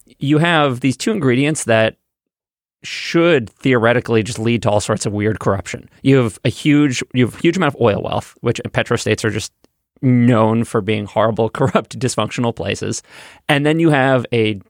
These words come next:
giant, again, sovereign wealth fund. And I mean, even in the U S, pension funds can lead to all sorts of kind of small time corruption,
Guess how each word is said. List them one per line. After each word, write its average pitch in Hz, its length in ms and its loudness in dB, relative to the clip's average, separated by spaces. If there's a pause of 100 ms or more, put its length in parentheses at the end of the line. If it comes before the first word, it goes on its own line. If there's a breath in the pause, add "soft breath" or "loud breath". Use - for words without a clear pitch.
(180)
giant, 104 300 -2
again, 104 140 -6
sovereign 107 480 -2
wealth 160 240 0
fund. 107 340 0
And 110 220 -4 (240 soft breath)
I 135 40 0
mean, 123 200 2
even 151 180 2
in 123 80 4
the 113 100 2
U 107 220 2
S, - 220 0
pension 110 340 -4
funds 104 240 -4
can 104 160 -6
lead 107 140 -4
to 117 80 -4
all 107 100 2
sorts - 260 -4
of 104 60 -6
kind 104 160 -4
of 101 60 -8
small 101 320 -2
time 101 240 -4
corruption, - 500 -6